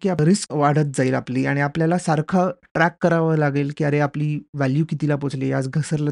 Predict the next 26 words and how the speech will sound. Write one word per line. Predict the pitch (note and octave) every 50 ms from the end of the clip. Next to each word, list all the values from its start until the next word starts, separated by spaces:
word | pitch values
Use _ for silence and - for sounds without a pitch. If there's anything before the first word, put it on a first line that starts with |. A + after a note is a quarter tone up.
| C#3
तर | D3 C#3+
नाही | D3 C#3
ना | C#3 C3+
मार्केट. | C3+ C3+ C3 B2+ - - A#2+ A#2+ - - -
हे | B3
सगळं | A#3 - - - E3+ D3 D3 F3 D#3 A#2+ - - -
आपल्याला | - - - C#3+ C#3+ C3+ C#3+ D3 C#3+ - _
टेन्शन | C#3+ C#3+ C#3+ C#3+ - E3 D#3+ D#3
देऊ | D#3 D3+
शकतं, | D3+ - C#3+ - _ - C#3+
आपल्याला | C#3 C3+ B2+ C3+ C3+ C3+ C3+
एक | C3 -
प्रॉब्लेम | - B2 A#2 A#2+ C3 C#3 C#3+ C#3 C#3 C3+ C#3 -
क्रिएट | C#3+ C#3 C#3+ D3+ -
करू | - D3 C#3+
शकतात | - D3 C3 - - B2+
आणि | C3+ C3 C3+ C3+
जर | C3 C3+ - -
आपले | C3+ - - D3 D3 D#3+ D#3+ D#3+ - - - -
कष्टाचे | D3+ - - - E3 - F3+
पैसे | E3+ - D3 C#3 C#3 - E3+
असतील, | D#3+ D3+ - - B2 A2+ B2 - - _ _ _
तर | G3+ F#3
आपल्याला | F3 D#3+ - F3 F3 F3 F3+ G3 G3+ G#3+ - _ _ _ _ _ -
खूप | - G#3+ - - _ _ _ _ _ _ _
काळजीपूर्वक | - D#3 D#3 D3+ D3+ F3 D#3+ E3+ D3+ D#3 E3 D#3+